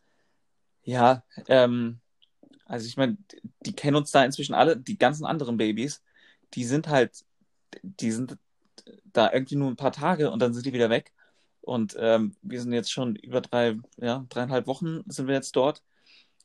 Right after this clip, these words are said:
Das ist, die kennen uns alle. Ähm, es ist sogar, sogar so, das ist halt schon der,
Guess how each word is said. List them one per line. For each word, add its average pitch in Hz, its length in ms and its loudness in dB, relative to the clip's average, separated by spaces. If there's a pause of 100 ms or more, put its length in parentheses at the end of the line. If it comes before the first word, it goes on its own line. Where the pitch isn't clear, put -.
Das - 160 -12
ist, - 320 -10
die 110 220 -10
kennen 139 220 -2
uns 151 140 -2
alle. 143 460 4 (100)
Ähm, 117 540 2 (1600)
es - 200 -12
ist 120 140 -10
sogar, 135 400 6 (120)
sogar 135 280 0
so, 139 200 6
das 139 120 -2
ist - 100 -10
halt 131 280 0
schon 135 420 -6
der, 127 500 2